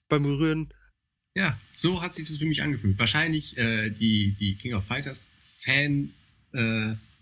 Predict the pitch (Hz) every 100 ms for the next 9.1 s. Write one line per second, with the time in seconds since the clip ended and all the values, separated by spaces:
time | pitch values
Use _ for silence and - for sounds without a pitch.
0 | _ - 113 120 123 127 123 117 117 113
1 | 113 107 113 101 110 104 101 113 - 110
2 | 101 101 101 104 101 107 110 104 101 101
3 | 110 110 110 107 110 - - - - _
4 | _ - - 175 - 131 113 110 113 107
5 | 107 113 113 110 101 _ 120 139 165 -
6 | - 104 104 98 92 90 101 123 120 101
7 | - 107 - - - 104 95 95 - 101
8 | 101 101 95 98 - - 104 101 - 143